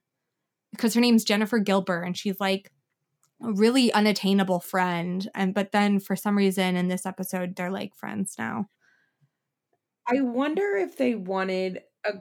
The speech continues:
Speaker 2: girly girl to, like, balance Ashley
Speaker 1: Right.
Speaker 2: out, I
Speaker 1: And to make
Speaker 2: guess.
Speaker 1: Ashley seem
Speaker 2: So
Speaker 1: less extreme, 'cause even Jennifer Gilbert is, like,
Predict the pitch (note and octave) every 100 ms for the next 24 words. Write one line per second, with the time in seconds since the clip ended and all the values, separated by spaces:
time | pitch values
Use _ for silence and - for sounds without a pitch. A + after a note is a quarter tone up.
0 | - - F#3 F3+ F#3 F#3+ F#3 F#3+ F#3+ F#3+
1 | G3+ - G3 F3 - E3+ E3+ F3 E3+ F3+
2 | F3 - E3+ D#3 G3+ G3 F3+ C3+ - -
3 | - D4+ - F4+ D4 A#3+ A#3 A#3+ C4+ A#3+
4 | - - A#3 G#3+ G3 F#3+ G#3 - - -
5 | G3 F#3+ F3+ D3+ F#3+ G#3+ B3+ D4+ B3 A3+
6 | A#3 A3+ G3 G3 F#3+ F#3 E3+ - F#3 F3